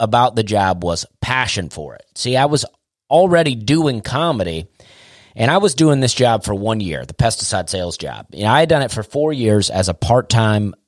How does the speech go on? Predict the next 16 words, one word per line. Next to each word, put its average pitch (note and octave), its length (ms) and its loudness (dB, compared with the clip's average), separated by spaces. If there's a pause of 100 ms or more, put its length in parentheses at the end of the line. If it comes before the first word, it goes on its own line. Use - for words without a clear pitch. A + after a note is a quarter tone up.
(220)
uh, E2 380 0
employee, F#2+ 580 2
and F2+ 120 -2
then F#2+ 200 -2 (260)
when G2 140 -2
my G#2+ 140 2
boss G2+ 320 2
retired, A2+ 560 0
I G2+ 180 0
got F2 200 0
his B2+ 240 2
job. G1+ 460 -8 (580)
So B2 380 2
I F3 180 2
moved E3+ 460 4
up, C#3+ 380 2